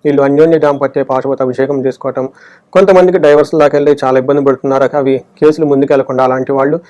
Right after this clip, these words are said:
చండీ పారాయణము, చండీ, ఆ, హోమం చేపించుకున్న చాలా బాగుంటుంది. కొంతమంది ఇంకా వేరే వేరే ప్రాబ్లమ్స్తో బంధించబడినట్లుండి ఇబ్బందులు పడుతూ ఉంటే వీళ్ళకి సుదర్శన హోమము లేదంటే,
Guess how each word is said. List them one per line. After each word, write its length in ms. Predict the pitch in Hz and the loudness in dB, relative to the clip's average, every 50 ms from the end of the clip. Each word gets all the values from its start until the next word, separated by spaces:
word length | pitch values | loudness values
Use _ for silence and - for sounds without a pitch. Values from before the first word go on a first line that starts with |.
| _ _ _ _ _ - | _ _ _ _ _ -2
చండీ 220 | 147 147 160 160 160 | -2 2 2 0 2
పారాయణము, 580 | - 147 143 143 139 139 139 139 143 147 151 - _ _ _ _ _ _ _ _ - 165 | 2 2 2 2 2 0 0 0 -2 -2 -4 -6 _ _ _ _ _ _ _ _ 0 4
చండీ, 600 | 156 165 175 175 170 165 151 143 139 135 131 - | 4 4 4 4 4 4 4 2 0 0 -2 -2
ఆ, 440 | - 135 139 135 135 131 131 127 127 123 _ | -2 0 0 0 2 2 2 0 0 0 _
హోమం 280 | 151 147 156 160 151 143 | 0 2 4 2 4 2
చేపించుకున్న 400 | 143 139 139 - _ 151 135 127 - 143 | 2 0 0 -4 _ -2 -2 -2 -2 -2
చాలా 140 | 135 135 135 | -2 -2 0
బాగుంటుంది. 560 | 135 135 131 131 131 127 - 131 131 151 - _ _ _ _ _ _ | 0 -2 -2 -2 -4 -6 -6 -8 -8 -8 -10 _ _ _ _ _ _
కొంతమంది 380 | - 165 160 180 180 185 185 185 | -2 0 2 2 2 4 4 2
ఇంకా 160 | 185 180 190 | 2 4 4
వేరే 220 | 185 175 175 175 | 4 6 6 6
వేరే 180 | 170 165 165 160 | 6 6 6 4
ప్రాబ్లమ్స్తో 600 | 151 - 147 139 139 147 147 143 139 _ 151 143 | 4 2 0 0 0 0 -4 -4 -2 _ -2 0
బంధించబడినట్లుండి 880 | 139 139 131 131 135 143 143 143 143 139 139 139 131 135 - 139 131 135 | 0 0 -2 0 -2 -2 -2 -2 -2 -2 0 -2 -4 -4 -6 -6 -4 -4
ఇబ్బందులు 300 | 135 127 131 139 139 139 | -4 -4 -2 -4 -4 -2
పడుతూ 280 | 131 135 123 - - 123 | -2 -2 -4 -4 -6 -10
ఉంటే 140 | 120 120 | -6 -4
వీళ్ళకి 180 | 143 135 135 - | -4 -4 -4 -4
సుదర్శన 420 | - 151 147 160 151 - - 156 | -4 0 0 0 0 0 -4 -4
హోమము 440 | 143 123 135 139 135 135 135 131 135 | -2 -2 -2 -2 -2 -4 -4 -4 -4
లేదంటే, 420 | 135 135 135 135 131 131 156 180 | -2 -2 -2 -4 -2 -2 -4 -4